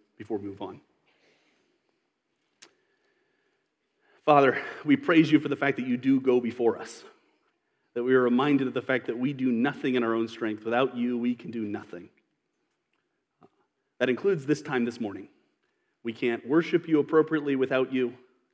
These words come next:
We can't submit our requests to you apart from your Spirit's intervention. We can't study and interpret your word correctly apart from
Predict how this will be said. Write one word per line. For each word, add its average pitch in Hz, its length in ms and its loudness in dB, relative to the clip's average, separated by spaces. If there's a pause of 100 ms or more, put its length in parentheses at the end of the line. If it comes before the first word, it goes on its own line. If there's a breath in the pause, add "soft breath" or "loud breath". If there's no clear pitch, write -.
(380)
We 113 80 -6
can't 117 360 -6
submit 135 320 0
our 139 100 4
requests 131 440 -2
to 151 100 -6
you 139 440 -2
apart 131 340 -4
from 120 160 -6
your 127 220 -2
Spirit's 131 420 -4
intervention. 117 540 -4
We 113 100 -2
can't 127 280 -6 (280 soft breath)
study 147 380 2
and 123 80 2
interpret 135 380 0
your 123 120 -2
word 120 260 -2
correctly 113 580 -4 (340 loud breath)
apart 127 420 0
from 117 400 -4